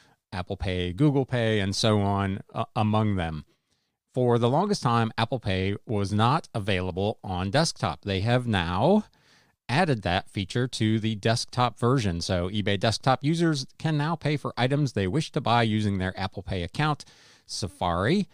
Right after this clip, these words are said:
has brought the eBay desktop version up to speed in terms of Apple Pay support. Previously, the payment option or the payment platform, um, may be used on eBay's mobile app, but now you can use it on the desktop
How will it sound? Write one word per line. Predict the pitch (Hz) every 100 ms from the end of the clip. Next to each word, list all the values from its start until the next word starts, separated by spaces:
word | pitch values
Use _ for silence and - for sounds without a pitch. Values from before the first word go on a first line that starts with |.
| _ _ _
has | 117 101
brought | 110 120
the | 123
eBay | 104 139 147 143 135
desktop | 143 - - -
version | 123 131 127 117
up | 170
to | -
speed | 156 - 147 131
in |
terms | 120 120 117
of | 98 -
Apple | 110 - 113
Pay | - 113 101
support. | - - 175 175 - - _ -
Previously, | 147 151 147 - 147
the | 139 120
payment | 123 120
option | 113 113 - 110 110 117 _ -
or |
the | 90
payment | - 117 107 -
platform, | 120 - - 120 120 123 -
um, | 107 98 98 98 95 - _ _ - -
may | 113
be | 104
used | 110 110 - _
on | 98 95 92 -
eBay's | 110 98 95 95 90 - -
mobile | 107 104 127 160 -
app, | 117 180 - _ - - _ _
but | 104 110
now | 107 117 196 202 _ _ _
you | - 107
can | 110
use | 98 107
it | 165 - - _ _ -
on | 98 113 123
the | 120
desktop | 104 - - 101 104